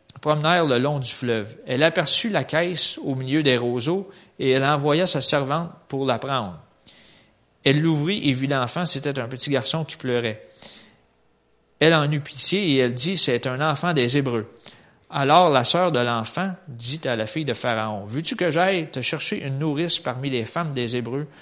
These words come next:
pour allaiter cet enfant ? » « Va, » lui répondit la fille de Pharaon.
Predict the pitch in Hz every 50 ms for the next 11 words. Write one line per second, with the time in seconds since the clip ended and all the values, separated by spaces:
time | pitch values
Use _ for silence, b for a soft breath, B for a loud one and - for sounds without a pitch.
0 | B B B _ - 127 120 127 147 170 160 139 117 - 139 143 147 156 147 -
1 | - 123 117 120 117 113 104 - 110 101 - _ _ b b b b b b b
2 | b b b b b _ - 117 123 143 175 185 - - 170 135 117 120 117 117
3 | 107 - 120 117 113 107 123 120 110 - - 135 123 113 104 - - 113 107 98
4 | 95 95 101